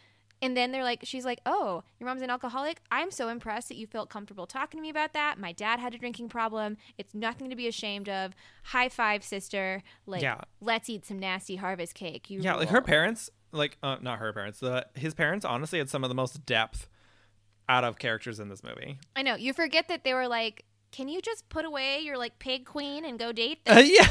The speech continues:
Speaker 2: yeah.
Speaker 1: Yale-y who does tennis and croquet?"
Speaker 2: And now they're great.
Speaker 1: And now they're great, and I love them. And I,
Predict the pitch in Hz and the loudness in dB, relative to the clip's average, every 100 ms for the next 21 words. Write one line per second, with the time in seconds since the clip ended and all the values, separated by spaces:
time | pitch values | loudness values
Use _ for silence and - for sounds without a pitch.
0 | - - 254 254 262 277 294 320 269 247 | 6 2 4 6 4 2 -2 -4 -4 -2
1 | 240 - 269 247 254 269 - 240 196 196 | -4 -4 -4 0 0 0 -2 -6 -6 -8
2 | - - 269 269 311 233 240 240 285 - | -14 -6 -6 -2 0 2 2 0 -4 -12
3 | _ _ _ 160 160 160 147 151 117 - | _ _ _ 6 8 8 8 6 6 0
4 | - _ 247 277 285 359 330 370 311 302 | -16 _ -4 2 4 4 4 4 2 2
5 | 311 339 254 208 214 - | 0 2 0 0 -4 0